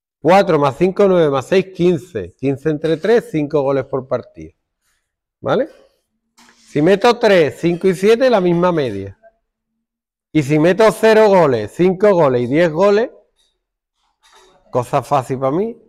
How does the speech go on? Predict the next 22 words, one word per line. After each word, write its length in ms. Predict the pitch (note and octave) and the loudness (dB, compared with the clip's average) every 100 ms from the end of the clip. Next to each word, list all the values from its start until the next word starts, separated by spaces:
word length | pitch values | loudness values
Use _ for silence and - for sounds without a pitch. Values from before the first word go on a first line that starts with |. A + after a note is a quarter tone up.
| _ _ _ | _ _ _
cinco 480 | - B2 A#2+ C3 C3 | -6 -6 -4 -6 -4
también. 340 | B2+ D3+ E3 - _ _ _ _ _ | -4 -4 -8 -12 _ _ _ _ _
Cinco 400 | _ G#2 G#2 B2 | _ -10 -6 -4
también 320 | A#2+ A#2+ A#2 | -4 -4 -4
de 80 | A#2 | -4
media. 320 | A2 F2+ F2+ _ _ _ | -6 -10 -14 _ _ _
Pero 200 | - C#3+ | 0 0
no 140 | C#3 D#3+ | 2 2
es 60 | |
lo 180 | F3+ G3 | 4 4
mismo 340 | G3+ C4 G#3+ D#3+ | 2 2 2 2
meter 380 | C#3+ C#3 E3 | 0 -2 -2
cuatro, 640 | - F3 G3+ G3+ E3+ A#2+ G#2+ | -2 2 4 2 -2 -6 -10
cinco 460 | - E3 F3+ G3 | -4 0 0 2
y 80 | F#3+ | 0
seis 260 | F#3 G3+ G#3+ | 2 0 2
que 100 | G#3+ | 0
meter 300 | F3+ E3 F3+ | -2 -2 -4
cero, 400 | - G3 F3 D3+ | -2 -2 0 0
cinco 400 | - D#3 C#3 D3 | -2 -6 -4 -2
y 60 | |
diez. 320 | D#3+ G3+ B2 | 0 0 -2